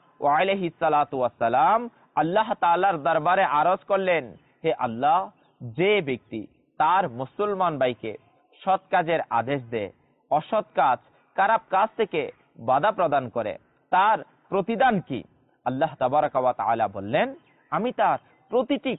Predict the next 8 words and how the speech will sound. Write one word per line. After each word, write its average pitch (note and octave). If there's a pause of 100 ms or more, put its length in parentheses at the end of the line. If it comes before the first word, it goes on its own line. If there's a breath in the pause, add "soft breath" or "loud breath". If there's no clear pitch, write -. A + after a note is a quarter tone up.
কথার C#4+
বিনিময়ে B3 (380)
তার D#3 (140)
আমল C#3+
নামায় D#3 (260 soft breath)
এক F#3 (160)
বছরের E3 (380 soft breath)
ইবাদতের D3+